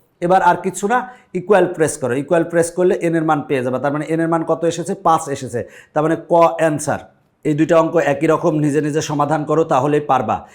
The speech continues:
এর পরেরটাই দেখো, বলা আছে যে পাঁচ পার্সেন্ট মুনাফায় পাঁচশো টাকার তিন বছরের চক্রবৃদ্ধি মূল বের করো। দেখো, চক্রবৃদ্ধি মূলকে আমরা সি দ্বারা প্রকাশ করি। সি equal to সূত্র হচ্ছে পি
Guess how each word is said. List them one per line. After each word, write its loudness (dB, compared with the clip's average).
এর -2
পরেরটাই 2
দেখো, 0
বলা 4
আছে 0
যে -4
পাঁচ 4
পার্সেন্ট 0
মুনাফায় 2
পাঁচশো -2
টাকার 2
তিন 0
বছরের 0
চক্রবৃদ্ধি 0
মূল 2
বের -2
করো। -10
দেখো, 0
চক্রবৃদ্ধি 0
মূলকে 2
আমরা 2
সি -4
দ্বারা 4
প্রকাশ -4
করি। -8
সি -2
equal 2
to 0
সূত্র -4
হচ্ছে -2
পি -6